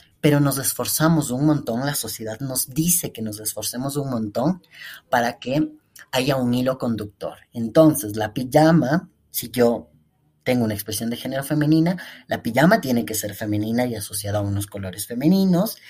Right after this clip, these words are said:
y luego la ropa de la indumentaria del trabajo también tiene que ajustarse y ser femenina,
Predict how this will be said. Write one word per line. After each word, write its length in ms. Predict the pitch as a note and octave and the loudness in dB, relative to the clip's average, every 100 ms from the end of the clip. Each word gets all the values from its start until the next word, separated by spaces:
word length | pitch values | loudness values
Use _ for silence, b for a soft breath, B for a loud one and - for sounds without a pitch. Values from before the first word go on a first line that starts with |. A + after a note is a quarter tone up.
| B B - | B B -6
y 100 | C#3 | -2
luego 400 | C3 B2+ C#3 - | 2 2 0 -4
la 160 | A#2+ | -4
ropa 300 | A2 C3+ C3+ | 0 0 2
de 100 | C#3+ | 0
la 80 | C3 | 0
indumentaria 540 | B2+ A#2+ A#2+ A#2 B2 B2+ | -2 -2 -2 -4 -2 -2
del 160 | A#2+ | -2
trabajo 340 | A2+ A2 - A2 | -2 -4 -4 -6
también 440 | F#2+ G#2 C3 D#3+ | -4 0 4 4
tiene 220 | B2 G#2+ | 2 -6
que 80 | G2 | -8
ajustarse 500 | G#2 - - G2+ - | -14 -12 -10 -10 -10
y 20 | |
ser 200 | - A2 | -12 -12
femenina, 600 | - C3 C#3 C#3 E3+ F3 | -10 -10 -10 -4 -4 -4